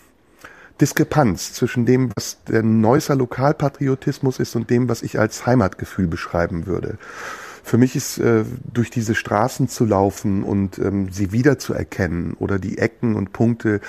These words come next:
an denen ich Erfahrungen in meinem Leben gesammelt hab, wiederzusehen, etwas sehr Heimatliches. Das kann eine Bank im Stadtpark sein, wo ich das erste Mal geknutscht hab,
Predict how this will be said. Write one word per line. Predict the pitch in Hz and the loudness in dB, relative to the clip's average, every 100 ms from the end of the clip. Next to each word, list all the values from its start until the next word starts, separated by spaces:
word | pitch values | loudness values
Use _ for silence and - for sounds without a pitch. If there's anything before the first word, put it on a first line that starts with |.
| - - - - | -14 -16 -16 -4
an | 104 | -2
denen | 98 110 107 | 4 4 4
ich | 110 - | 2 0
Erfahrungen | 104 - 110 117 117 113 | 0 2 0 2 2 2
in | 101 | 2
meinem | 98 98 | 0 0
Leben | 95 101 98 | 0 0 0
gesammelt | 92 98 95 92 - | 0 0 0 -2 -2
hab, | 92 101 | -4 -4
wiederzusehen, | 98 101 - - 92 101 90 - | 0 0 0 -8 -4 0 0 -2
etwas | - 101 - | -4 -4 0
sehr | 104 | 0
Heimatliches. | 87 92 90 85 - 82 90 - - - - - - | 0 -2 -2 -4 -8 -4 -4 -4 -12 -18 -16 -16 -6
Das | 101 - | -4 -2
kann | - | 2
eine | 117 113 | 2 2
Bank | 95 95 120 - | 2 2 2 0
im | 101 95 | -4 -2
Stadtpark | - 107 - 104 104 - | -2 -2 -2 -2 -2 0
sein, | 104 101 98 | 0 0 0
wo | 101 | -4
ich | 95 | -4
das | 101 | -4
erste | 120 110 110 | -4 -4 -2
Mal | 101 95 | -2 -2
geknutscht | 98 - 110 110 - | -4 0 0 0 -2
hab, | 95 92 | -2 -2